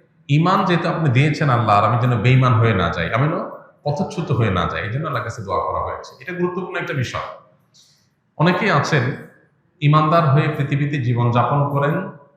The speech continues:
দুনিয়ার জীবন কাটান, কিন্তু একটা সময়, আল্লাহ মাফ করুক, ট্র্যাক চেঞ্জ হয়ে বেঈমান হয়ে নষ্ট হয়ে যান। বিশেষ করে গোটা পৃথিবীতে কিয়ামত যত নিকটবর্তী হবে, ইমান ধরে রাখা তত চ্যালেঞ্জিং হবে, তত টাফ এবং কঠিন হবে। কারণ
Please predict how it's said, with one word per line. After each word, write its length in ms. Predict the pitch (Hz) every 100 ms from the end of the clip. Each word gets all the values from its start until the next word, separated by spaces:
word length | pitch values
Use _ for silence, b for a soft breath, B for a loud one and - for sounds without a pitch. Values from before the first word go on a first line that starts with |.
| 110
দুনিয়ার 320 | 117 120 117
জীবন 360 | 98 117 117 -
কাটান, 560 | 110 143 - - - - _
কিন্তু 180 | 180 165
একটা 320 | 143 - 202
সময়, 320 | - 165 143 127
আল্লাহ 260 | 113 107
মাফ 140 | 107 87
করুক, 380 | - 90 -
ট্র্যাক 180 | - 110 -
চেঞ্জ 320 | 139 143 135
হয়ে 440 | 180 220 - - - -
বেঈমান 300 | 95 104 107
হয়ে 180 | 98 135
নষ্ট 280 | 156 95 -
হয়ে 180 | 82 80
যান। 120 | - _ _ _ _ _ _ _ 131
বিশেষ 380 | 131 185 -
করে 100 | 180
গোটা 260 | 143 147 147
পৃথিবীতে 440 | 151 151 185 147
কিয়ামত 420 | 120 147 139 143 151
যত 180 | 151
নিকটবর্তী 560 | 139 131 151 156 156 175
হবে, 240 | 180 226 269 - - - _ b b -
ইমান 360 | 156 175 185 123
ধরে 220 | 139 165
রাখা 220 | 139 143
তত 320 | - - 143 -
চ্যালেঞ্জিং 480 | 123 139 131 123
হবে, 220 | 104 95 -
তত 320 | - - -
টাফ 340 | 123 127 - 127
এবং 220 | 120 -
কঠিন 380 | 156 175 123 92
হবে। 160 | 80 80
কারণ 360 | 117 170 226